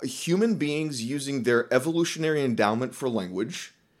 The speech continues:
including the principles of general cognition that allow us to chunk things, order things, put things together,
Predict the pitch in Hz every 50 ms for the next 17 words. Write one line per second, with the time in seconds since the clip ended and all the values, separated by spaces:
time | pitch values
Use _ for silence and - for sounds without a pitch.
0 | _ _ _ _ - 120 110 - 135 131 127 123 120 104 127 - - - 151 -
1 | - 139 143 127 113 113 95 107 120 127 135 139 139 - 143 139 120 117 107 101
2 | - 110 104 98 98 98 98 104 104 101 - - 107 - - 120 117 110 - -
3 | 120 110 107 107 101 - - 107 104 101 104 101 - 110 101 101 95 - - -
4 | 117 113 - 107 104 101 - 110 92 101 92 92 95 120 -